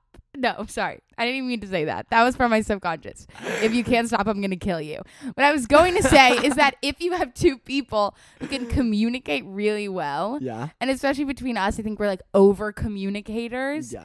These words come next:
Speaker 2: we are.
Speaker 1: That, like, the conflict that happens isn't going to turn into a fight. 'Cause
Speaker 2: No, yeah.
Speaker 1: I also tend to be, like, relate, like, a healthy relationship knows how to fight or something.
Speaker 2: But we get,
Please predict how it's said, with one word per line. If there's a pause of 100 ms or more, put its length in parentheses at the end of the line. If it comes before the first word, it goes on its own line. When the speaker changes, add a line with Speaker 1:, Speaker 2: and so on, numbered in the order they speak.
(120)
Speaker 2:
we
are.
Speaker 1:
That,
like,
the
conflict
that
happens
isn't
going
to
turn
into
a
fight. (580)
'Cause
Speaker 2:
No,
yeah.
Speaker 1:
I
also
tend
to
be,
like, (300)
relate,
like,
a
healthy
relationship
knows
how
to
fight
or
something.
Speaker 2:
But
we
get,